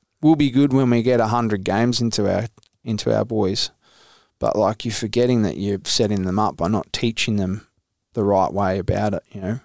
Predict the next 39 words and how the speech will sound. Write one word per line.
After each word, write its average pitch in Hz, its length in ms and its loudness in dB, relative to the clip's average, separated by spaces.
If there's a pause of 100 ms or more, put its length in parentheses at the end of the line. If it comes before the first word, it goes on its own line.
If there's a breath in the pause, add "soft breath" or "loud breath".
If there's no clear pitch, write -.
(220)
how 107 220 0
to 98 80 -2
win, 107 480 -2 (440)
how 104 220 0
to 101 60 -2
lose, 107 640 0 (300)
how 113 160 0
to 98 60 0
respond, 104 760 0 (200)
how 107 140 0
to 98 80 0
train, 104 600 -2 (180)
standards, 107 600 -2
behaviours. 104 840 -4 (720 soft breath)
And 107 160 0
that's 123 260 -2
gotta 107 220 2
be 95 340 -4 (220)
filtered 107 680 -4
through 101 360 -4
the 101 100 -8 (180)
whole 104 300 0
club 104 340 -4
from 101 200 -4
the 107 60 -6
top - 340 -8
down. 107 340 -4 (260)
And 104 240 -4 (460)
finally 117 460 0
we 101 120 0
got 95 180 0
that 95 200 -2
right 98 300 2 (380)
probably 101 240 -6
five 101 300 2
or 92 60 -2
six - 280 -4
years 104 220 -2
ago. 104 280 -2